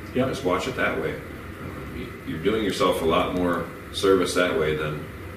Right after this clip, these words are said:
Speaker 2: trying to tromp out into a stand, you know, when it's ninety degrees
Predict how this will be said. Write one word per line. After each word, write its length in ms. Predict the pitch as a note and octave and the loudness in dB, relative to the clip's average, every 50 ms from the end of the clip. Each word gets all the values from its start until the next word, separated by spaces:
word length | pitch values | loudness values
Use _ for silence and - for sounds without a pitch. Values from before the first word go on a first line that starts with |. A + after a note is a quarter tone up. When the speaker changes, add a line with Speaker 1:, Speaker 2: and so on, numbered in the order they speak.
| - - | -12 -8
Speaker 2:
trying 180 | - F2 E2+ E2 | -4 -2 -2 0
to 80 | D#2+ D#2 | -2 -2
tromp 360 | - - F2 E2 E2 D#2+ E2 | -2 -2 -2 -2 -2 0 0
out 200 | E2 E2 D#2+ D#2+ | 2 2 2 2
into 240 | E2+ E2 - D#2+ D2+ | 0 -2 -4 -4 -4
a 60 | C#2+ | -4
stand, 500 | - - - F2 E2+ E2+ E2 E2 D#2+ D#2+ - - - - - - - | -4 -4 -2 -2 -2 -2 -2 -2 -4 -4 -6 -8 -10 -8 -8 -8 -6
you 60 | D#2+ | -6
know, 120 | D#2+ D#2+ D#2+ | -4 -4 -4
when 140 | D#2+ D#2+ D#2 | -4 -4 -4
it's 180 | D2+ D2+ - | -4 -4 -2
ninety 320 | E2+ D#2+ D#2+ D#2+ D#2+ D#2+ D#2 | -2 -2 0 0 0 -2 -2
degrees 600 | D#2 D#2 D#2 E2 E2 D#2+ D#2+ D#2+ D#2+ E2 - | -4 -4 -4 -4 -4 -2 -2 -2 -2 -4 -6